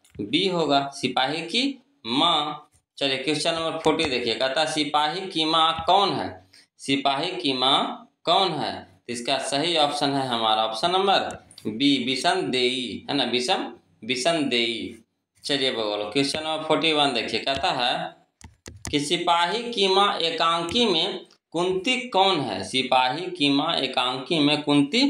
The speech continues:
कौन है? इसका सही ऑप्शन है हमारा option number सी, पड़ोसिन है। कौन है बोलो? तो पड़ोसिन।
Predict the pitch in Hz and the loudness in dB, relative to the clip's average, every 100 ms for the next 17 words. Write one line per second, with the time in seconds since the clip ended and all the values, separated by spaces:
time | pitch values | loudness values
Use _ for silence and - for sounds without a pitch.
0 | - - - - 151 156 135 113 92 - | 0 -12 -20 -2 2 2 0 -4 -8 -10
1 | _ _ 123 120 143 - 139 147 185 151 | _ _ -14 -4 -4 -2 -2 0 2 0
2 | 143 143 139 131 123 110 107 110 - 104 | 0 -2 -2 -4 -4 -2 -2 0 -2 -2
3 | 147 147 160 226 285 285 - _ - - | -2 0 2 2 0 -4 -12 _ -12 -2
4 | 117 139 160 160 151 127 120 120 120 120 | 0 2 2 4 2 2 0 2 4 4
5 | 120 120 175 135 101 - 139 156 165 165 | 0 0 0 2 0 0 0 0 2 2
6 | 180 277 - - - 110 - 113 110 104 | 2 0 -6 -16 -12 -12 0 0 2 -2
7 | 101 - 104 | -4 -4 -4